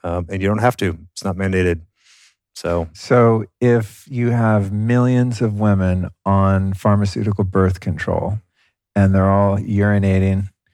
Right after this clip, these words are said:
Speaker 2: in the municipal water, and then that water in, in most cities, if I'm not mistaken, is then, you know, cleaned, air quotes, and then recycled into the municipal drinking water supply,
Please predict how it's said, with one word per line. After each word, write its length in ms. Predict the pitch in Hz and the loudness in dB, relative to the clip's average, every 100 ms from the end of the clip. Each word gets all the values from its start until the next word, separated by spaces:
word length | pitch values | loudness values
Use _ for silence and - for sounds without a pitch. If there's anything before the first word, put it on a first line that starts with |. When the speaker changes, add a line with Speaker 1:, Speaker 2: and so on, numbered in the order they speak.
| _ _ _ _ - | _ _ _ _ 0
Speaker 2:
in 180 | 110 117 | 2 4
the 60 | |
municipal 500 | 107 104 98 - 101 | 4 4 2 0 -2
water, 420 | 95 90 87 85 87 | 2 2 2 0 -2
and 240 | 92 95 | -2 0
then 160 | 92 92 | 0 2
that 260 | 98 101 | 0 0
water 380 | 92 87 90 92 | 0 0 0 -2
in, 280 | 90 95 87 | -2 -4 -4
in 300 | 95 95 87 - | -4 -4 -6 -8
most 360 | 95 101 98 | -2 0 0
cities, 320 | - 92 87 95 | 0 0 0 0
if 40 | |
I'm 120 | 90 | -2
not 160 | 90 87 | -2 -4
mistaken, 440 | 90 104 98 92 | -2 0 0 0
is 140 | 90 90 | -2 0
then, 300 | 90 90 87 - | 0 -2 -6 -6
you 120 | 107 | -4
know, 220 | 80 82 95 | -2 -4 -2
cleaned, 800 | - 117 98 90 92 98 110 131 _ - | 2 2 2 2 0 2 0 -2 _ 0
air 200 | 95 95 | 2 2
quotes, 480 | - 92 90 95 - | 2 2 2 -4 -8
and 220 | 104 95 | -2 0
then 220 | 95 92 | 2 0
recycled 580 | 90 104 98 107 104 98 | 0 0 2 2 2 -2
into 280 | 98 92 92 | -2 -4 -6
the 280 | 87 87 90 | -4 -4 -4
municipal 600 | 101 98 92 98 90 92 - - | -4 -4 -4 -4 -4 -4 -10 -6
drinking 460 | 123 135 131 110 98 | 0 2 2 0 0
water 500 | 90 90 87 85 - _ - _ _ | 2 2 0 -2 -6 _ -20 _ _
supply, 880 | - 120 87 127 110 87 87 92 110 | -8 -8 -2 2 4 2 -2 -4 -6